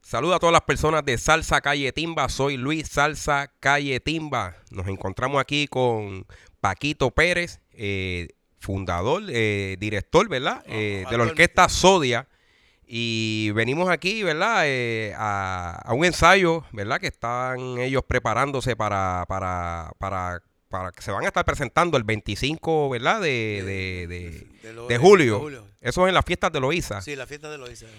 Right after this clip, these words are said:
Speaker 1: Y
Speaker 2: Loíza ausente.
Speaker 1: ok. Y entonces vamos aquí, ¿verdad? A sacarle unas poquitas palabras, unas poquitas nada más, ¿verdad? Porque es una persona muy importante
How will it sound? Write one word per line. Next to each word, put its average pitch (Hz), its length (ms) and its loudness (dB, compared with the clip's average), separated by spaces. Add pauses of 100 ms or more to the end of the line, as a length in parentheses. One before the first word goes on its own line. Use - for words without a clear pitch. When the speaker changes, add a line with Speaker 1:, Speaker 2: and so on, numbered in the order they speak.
(140)
Speaker 1:
Y 131 680 2
Speaker 2:
Loíza 127 240 -2
ausente. 120 260 -20 (140)
Speaker 1:
ok. 117 260 -2 (520)
Y 117 100 0
entonces 139 360 4
vamos 151 320 4
aquí, 175 440 0
¿verdad? 156 300 -2
A - 20 -4
sacarle 165 280 2
unas 170 140 2
poquitas 160 540 2
palabras, 147 760 2
unas 160 260 -4
poquitas 208 300 -2
nada 202 220 4
más, 226 180 2 (260)
¿verdad? 151 300 -6
Porque 107 720 -6
es - 60 -8
una 131 220 -2
persona 135 320 -2
muy 131 160 0
importante 127 1080 -4